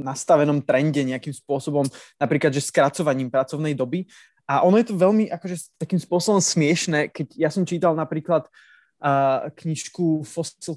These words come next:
Capital od Andrasa Malma, kde on vlastne opisoval akože stávky a boje pracujúcich v,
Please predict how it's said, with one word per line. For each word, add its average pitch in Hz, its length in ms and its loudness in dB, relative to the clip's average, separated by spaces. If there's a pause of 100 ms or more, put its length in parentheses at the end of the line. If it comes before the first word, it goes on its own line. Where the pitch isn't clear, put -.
Capital 165 800 -2
od 131 400 0
Andrasa 156 480 0
Malma, 147 400 2
kde 135 160 -6
on 139 160 0
vlastne 139 240 -6
opisoval 139 640 0
akože 131 400 -8
stávky 156 680 2
a 139 80 4
boje 143 440 2 (160)
pracujúcich 147 880 -4
v, 120 280 -12